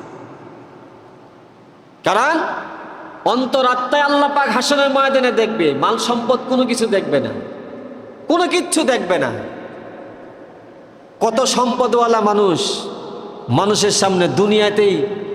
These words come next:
দুনিয়াতেই অপমান হয়, হয় না? সম্পদ থাকে লাভ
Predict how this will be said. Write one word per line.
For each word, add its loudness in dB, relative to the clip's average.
দুনিয়াতেই 4
অপমান 2
হয়, 2
হয় 2
না? 4
সম্পদ 0
থাকে 2
লাভ 2